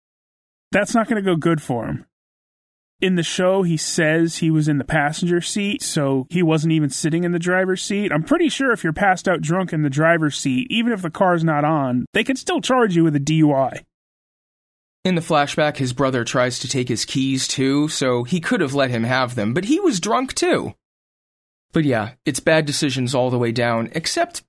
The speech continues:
Speaker 2: possibly that one. Not the worst possible.
Speaker 1: Okay, I'll,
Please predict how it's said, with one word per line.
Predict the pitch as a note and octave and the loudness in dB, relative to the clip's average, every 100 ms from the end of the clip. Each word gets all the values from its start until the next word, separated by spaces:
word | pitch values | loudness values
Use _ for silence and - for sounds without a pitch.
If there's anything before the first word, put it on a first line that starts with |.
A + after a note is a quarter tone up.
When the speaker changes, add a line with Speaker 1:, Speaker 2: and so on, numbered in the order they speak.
| - | -14
Speaker 2:
possibly | - A4+ - F4+ C#4 | -4 -4 -2 -2 0
that | A3 E3 - | 2 0 0
one. | G#2+ - - _ | -4 -6 -10 _
Not | G4 F4+ | -6 -2
the | |
worst | D#4+ B3+ - - - | 0 -2 -4 -6 0
possible. | D4 F#3+ B2+ - - _ _ _ _ _ _ | 0 0 -4 -8 -12 _ _ _ _ _ _
Speaker 1:
Okay, | E3 - F#3 C3+ | 0 2 2 4
I'll, | D3+ | 4